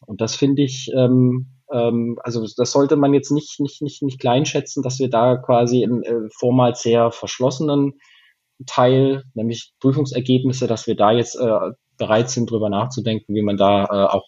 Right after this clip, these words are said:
mehr Öffentlichkeit davon kriegen kann. Weil da, äh, entstehen dann natürlich andere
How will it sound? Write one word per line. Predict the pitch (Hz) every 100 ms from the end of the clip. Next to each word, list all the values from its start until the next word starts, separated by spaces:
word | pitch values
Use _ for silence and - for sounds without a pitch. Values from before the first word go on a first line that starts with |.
| _
mehr | 104 92
Öffentlichkeit | 95 104 - - 92
davon | - 98
kriegen | - 95 87
kann. | - 82 - - - - _ _
Weil | -
da, | 117 156 143 - 110 _ -
äh, | 139 131
entstehen | 139 131 160 151
dann | 151
natürlich | 143 147 135 131
andere | 135 135 127 123 120 127